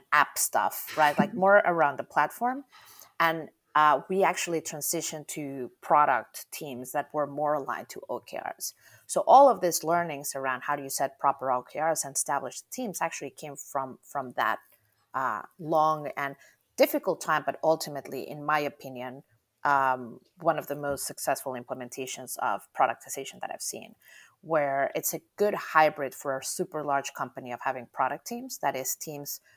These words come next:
Speaker 1: whose only responsibility is to do, be the most effective at shopping and buying, for example,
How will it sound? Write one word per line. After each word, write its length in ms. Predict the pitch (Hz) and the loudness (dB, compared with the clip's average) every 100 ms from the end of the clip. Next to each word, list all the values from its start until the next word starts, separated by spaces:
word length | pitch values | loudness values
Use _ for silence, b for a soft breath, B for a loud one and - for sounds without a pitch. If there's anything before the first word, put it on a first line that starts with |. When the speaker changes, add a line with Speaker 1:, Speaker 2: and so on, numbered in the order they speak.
| _ | _
Speaker 1:
whose 140 | 175 | -8
only 240 | - 170 170 | -6 -6 -6
responsibility 760 | 156 - 151 - - 143 143 | -8 -6 -8 -8 -6 -4 -4
is 100 | 143 | -6
to 140 | - - | -10 -14
do, 300 | 143 139 135 - _ _ | -10 -8 -10 -14 _ _
be 80 | - | -10
the 80 | 151 | -8
most 260 | 139 147 - | -6 -6 -6
effective 480 | 139 143 - 143 | -6 -8 -6 -6
at 240 | 139 123 120 _ | -2 -2 -4 _
shopping 400 | - 160 - 131 | -6 -4 -4 -6
and 120 | 117 | -8
buying, 440 | - 127 135 240 302 _ _ _ | -2 0 0 -6 -10 _ _ _
for 80 | - | -12
example, 540 | 156 - 151 - 233 | -8 -8 -8 -6 -8